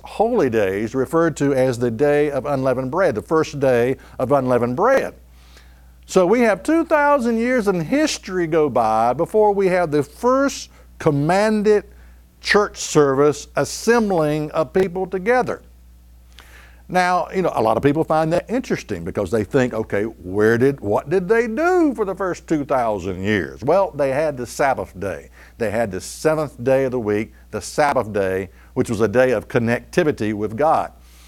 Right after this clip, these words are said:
and disconnect with all of your cares and problems of the world,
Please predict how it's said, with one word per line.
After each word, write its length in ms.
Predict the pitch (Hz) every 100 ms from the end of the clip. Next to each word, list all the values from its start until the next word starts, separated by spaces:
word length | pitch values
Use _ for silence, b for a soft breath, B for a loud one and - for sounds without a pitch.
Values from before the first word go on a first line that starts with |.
| b b b b
and 260 | - 120 113
disconnect 800 | 123 180 - 127 110 107 120 -
with 280 | 107 110 101
all 500 | 127 135 135 131 123
of 240 | 120 120
your 200 | 107 120
cares 520 | 117 143 117 117 120
and 160 | 123 120
problems 560 | 123 117 113 110 117 107
of 140 | 113
the 80 | 113
world, 420 | 104 101 101 101